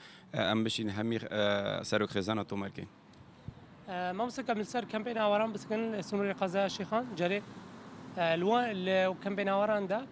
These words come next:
Speaker 2: prose çawa bi rê ve çûye heta niha?
Speaker 1: Et, e, wan kampa de prosek gelek rêkopêkê pirêve çît kempê te îsyan me heye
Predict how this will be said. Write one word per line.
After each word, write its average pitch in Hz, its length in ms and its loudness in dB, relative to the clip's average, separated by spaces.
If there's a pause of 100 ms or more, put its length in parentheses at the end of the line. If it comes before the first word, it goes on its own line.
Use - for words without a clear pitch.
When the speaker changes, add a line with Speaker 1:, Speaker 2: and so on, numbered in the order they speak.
Speaker 2:
prose 190 260 -2
çawa 208 260 -2
bi 160 80 -4
rê 160 80 -2
ve 156 80 -2
çûye 156 340 -6 (220)
heta 185 200 -8
niha? 147 240 -12 (600)
Speaker 1:
Et, 123 180 -4
e, 117 400 6
wan 135 260 8
kampa 131 380 8
de 127 120 8
prosek 117 460 4
gelek 113 280 6
rêkopêkê 104 600 2
pirêve 101 360 2
çît 98 200 -6
kempê 101 360 0
te - 100 -8
îsyan 113 300 0
me 104 120 2
heye 98 300 0